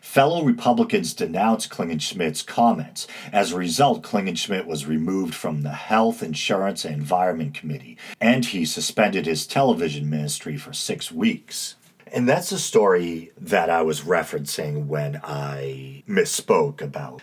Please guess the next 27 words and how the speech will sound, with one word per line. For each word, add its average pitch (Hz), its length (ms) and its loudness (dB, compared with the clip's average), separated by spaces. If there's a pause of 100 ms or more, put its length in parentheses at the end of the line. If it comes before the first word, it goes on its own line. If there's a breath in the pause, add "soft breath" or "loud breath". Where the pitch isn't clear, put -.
uh, 76 220 -6
the 73 100 -6
branch 73 460 -4
of 69 100 -10
the 69 80 -16
military 76 580 -4
he - 220 -16
had - 280 -14
been - 180 -12
in. 65 260 -18 (180)
But 104 140 4
it's - 140 -2
good 151 240 2
to 202 80 2
see 87 300 -2
that 82 200 0
even 73 460 -4
fellow 85 360 2
Republicans, - 1200 -2 (300)
uh, 69 280 -12
denounced 71 580 -6
him 67 120 -14
for - 180 -12
that. 135 380 -16
That - 160 -6
was - 180 -10
just - 540 -12